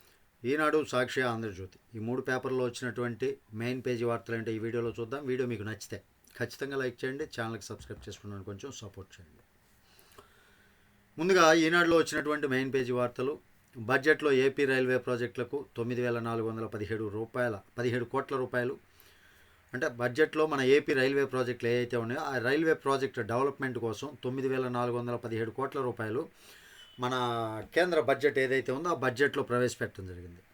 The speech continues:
విశాఖ, తిరుపతి, నెల్లూరు, రాజమహేంద్రవరం స్టేషన్లు అభివృద్ధి చేయబోతున్నారు. మౌలిక వస్తువులపై ప్రధాన దృష్టి పెట్టబోతూ ఉన్నారు. కేంద్ర మంత్రి అశ్విని వైభవ్ అయితే ఇవన్నీ కూడా వెల్లడి చేశారన్నమాట.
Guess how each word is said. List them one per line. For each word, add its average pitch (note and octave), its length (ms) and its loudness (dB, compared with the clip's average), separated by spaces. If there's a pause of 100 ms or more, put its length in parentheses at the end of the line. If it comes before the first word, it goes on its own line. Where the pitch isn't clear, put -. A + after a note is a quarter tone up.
(560)
విశాఖ, F3+ 380 6
తిరుపతి, D#3+ 520 4
నెల్లూరు, D3 460 4
రాజమహేంద్రవరం C3+ 640 2
స్టేషన్లు B2 440 -2
అభివృద్ధి A#2 320 -2
చేయబోతున్నారు. B2 600 -2 (480)
మౌలిక F#3 320 8
వస్తువులపై D#3+ 500 4
ప్రధాన C#3 360 0
దృష్టి C3 260 -2
పెట్టబోతూ C3+ 420 0
ఉన్నారు. C3+ 380 -2
కేంద్ర E3 340 0
మంత్రి D3 320 0
అశ్విని C#3+ 360 -2
వైభవ్ B2+ 360 0
అయితే B2+ 360 0
ఇవన్నీ B2 460 -2
కూడా B2 220 -2
వెల్లడి A#2 320 -2
చేశారన్నమాట. F2+ 560 -10